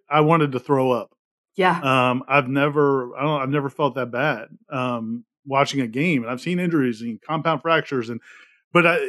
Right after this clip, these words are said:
Speaker 1: it was a combination of, you know, him, you know, what he's meant for that program, and then for it to be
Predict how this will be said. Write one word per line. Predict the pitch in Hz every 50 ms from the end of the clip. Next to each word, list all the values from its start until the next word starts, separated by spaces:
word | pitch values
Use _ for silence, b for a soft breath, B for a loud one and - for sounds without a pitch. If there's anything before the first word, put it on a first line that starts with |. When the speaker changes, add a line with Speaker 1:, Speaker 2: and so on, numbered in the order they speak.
| 123 165
Speaker 1:
it | 180
was | 170 156 170
a | 165
combination | - 202 220 214 196 180 170 170 165 160 - 165 147
of, | 143 135 131 127 120 - _ _ _ _ _ _ _ _ _ _ _ _ _ _ _ _ _ _ _ _ _
you | 175 160 139
know, | 120 113
him, | 113 - - 175 180 190 196 208 214 202 - _ _ _ _ _ _ _ _ _
you | 151 139
know, | 127
what | 127 143 170
he's | 180 185 165 135
meant | 156 160 160 160
for | 170 151
that | 139 127 - -
program, | 190 196 190 175 185 185 180 180 175 175 170 160 156 _ _ _ _ _ _ _ _ _ _ _
and | 147 151 147 143 143
then | 143 143 143 139 139 131 131 123 -
for | - 151 131
it | 120
to | - 127
be | 120 127 123 110